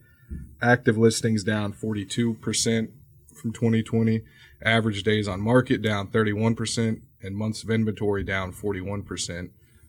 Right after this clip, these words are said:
But total volume is up eighty-six percent,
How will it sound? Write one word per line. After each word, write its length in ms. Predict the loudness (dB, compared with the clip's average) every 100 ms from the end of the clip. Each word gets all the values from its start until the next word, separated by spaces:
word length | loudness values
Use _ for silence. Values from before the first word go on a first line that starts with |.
| -10
But 160 | -6 6
total 260 | 8 8
volume 520 | 6 6 4 2 0 -4
is 240 | -8 -8 -8
up 240 | -8 -8 -14 -10
eighty-six 580 | -6 -6 -2 2 2 2
percent, 520 | -2 -2 2 0 0